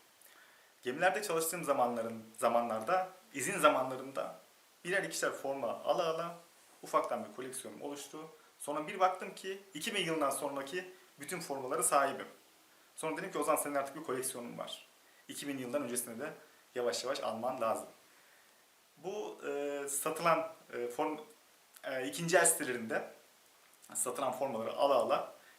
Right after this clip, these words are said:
şimdi yaklaşık iki yüze yakın formam var. Hemen hemen hepsi de futbolcuların maçta giydiği, terli, yıkanmamış formalar.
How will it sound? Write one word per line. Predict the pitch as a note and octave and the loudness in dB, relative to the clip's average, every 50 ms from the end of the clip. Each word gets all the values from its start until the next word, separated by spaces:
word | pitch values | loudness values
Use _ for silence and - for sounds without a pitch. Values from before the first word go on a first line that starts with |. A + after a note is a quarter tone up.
| - - - - - | -20 -20 -20 -12 -6
şimdi | - - - D#3+ C#3+ C3+ C#3 | -4 -4 -2 -2 -4 0 0
yaklaşık | C3+ C3 - - B2 - F3+ E3 - - - - | 0 0 0 -2 -2 -4 -4 -4 -10 -16 -16 -18
iki | C#3+ - - D3+ | -14 -8 -6 -6
yüze | B2+ A#2 A#2+ | -4 -4 -4
yakın | A2+ A2 G#2+ G#2 | -4 -4 -6 -10
formam | - - - C#3+ C#3+ D3 D#3 D3+ D3+ | -10 -6 -6 -4 -2 -2 -2 0 2
var. | D3 D3+ - - - - - - - | 2 0 0 -2 -10 -16 -20 -10 -4
Hemen | - D#3 F3 F3+ F3 | -2 4 4 4 4
hemen | E3+ E3+ E3+ D#3+ D3 C3 - - - | 4 2 2 2 0 0 -4 -8 -6
hepsi | - G#3 G#3 - - - D3 D3 | -4 -2 0 2 0 0 2 0
de | E3+ F#3+ - - - - - - - - - - _ _ | 0 0 0 -2 -8 -16 -20 -20 -20 -20 -20 -20 _ _
futbolcuların | - - - - D3+ C#3 B2 C3 A#2 A2 A2 | -18 -16 -6 -4 -4 -4 -2 -4 -4 -4 -2
maçta | A#2 B2+ C3 - - D3+ | 0 0 0 0 -4 -6
giydiği, | C#3 C#3+ C#3+ C#3+ - D3 C#3+ D3 D3 - - - - - | -8 -8 -10 -10 -8 -6 -6 -6 -6 -8 -14 -16 -14 2
terli, | - C#3+ C#3+ C#3 C#3 C3+ D3+ E3 D#3+ - - - | 6 6 6 6 4 -2 -6 -8 -8 -10 -14 -14
yıkanmamış | C3+ - D3+ C3+ A#2+ A#2 A2+ C3 E3 E3+ - - - - - - | 0 4 4 4 4 2 -2 -6 -4 -4 -4 -6 -6 -12 -14 -2
formalar. | - C3+ B2 A2 A2+ - - - - | 0 0 0 0 -2 -6 -8 -10 -10